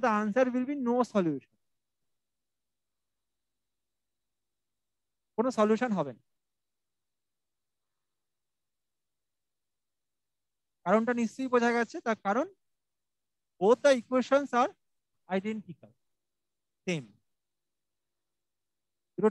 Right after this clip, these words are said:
different equation হলে তখন কিন্তু যদি দুটো unknown quantity থাকে, দুটো equation থাকে, তাহলে solve করা যায়। তিনটে unknown quantity A, বি, সি আছে বা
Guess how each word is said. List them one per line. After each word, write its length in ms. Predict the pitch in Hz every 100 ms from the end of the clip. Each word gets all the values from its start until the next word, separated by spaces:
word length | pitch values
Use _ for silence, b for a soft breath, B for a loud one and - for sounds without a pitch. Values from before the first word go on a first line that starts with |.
| 190
different 300 | 202 262 269 262
equation 320 | 262 247 262
হলে 120 | 240 359 185
তখন 180 | 208 196
কিন্তু 240 | 208 208 370 - _ _ _ _ _ _ _ _ _ _ _
যদি 120 | 165 175
দুটো 180 | 208 269 254
unknown 240 | 247 247 240
quantity 360 | 233 220 240 226
থাকে, 220 | 226 - 311 _ _ _ _ _ _ _ -
দুটো 180 | 175 254 269
equation 340 | - 240 233 233 220
থাকে, 180 | 226 277
তাহলে 160 | 233 214
solve 180 | 170 139 -
করা 120 | 113 -
যায়। 120 | _ _ _ _ _ -
তিনটে 260 | 208 208 254 233
unknown 220 | 233 233 226
quantity 320 | 226 233 233 226
A, 20 | 220
বি, 80 | 233
সি 80 | - 240 226
আছে 140 | -
বা 60 | 247